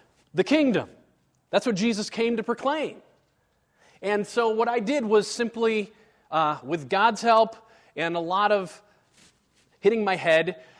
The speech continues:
I took that one word, kingdom, because Jesus said, "I'm here to fulfill the Old Testament."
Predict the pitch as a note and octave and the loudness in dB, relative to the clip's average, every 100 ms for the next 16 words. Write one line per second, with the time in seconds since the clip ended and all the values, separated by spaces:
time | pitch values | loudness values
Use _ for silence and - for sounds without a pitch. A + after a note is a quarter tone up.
0 | - E3+ - C#4 - B3 A3+ E3 G#3 C4 | -4 -4 -2 -4 0 0 0 0 2 2
1 | B3+ A#3+ A#3 F#3 F3+ - - C#4 C4 E3+ | 2 4 4 4 0 -8 -6 -2 0 0
2 | C#3+ E3+ A3+ - _ _ _ _ _ _ | -2 -4 -8 -14 _ _ _ _ _ _
3 | _ _ _ F3+ F3 F3 C#3 C#3 C4 B3 | _ _ _ -2 -2 -6 -14 -4 -2 -2
4 | A#3+ A#3+ A3+ G3+ B3+ A#3 C4 A3+ A#3 G#3 | -4 -2 -2 -2 -4 -4 -4 -4 -4 -6
5 | - C#4 B3 F#3+ G#3 G#3+ F#3+ A#3 - - | -2 2 2 2 2 2 0 -4 -4 -8
6 | D3 E3+ A3+ | -6 -6 -10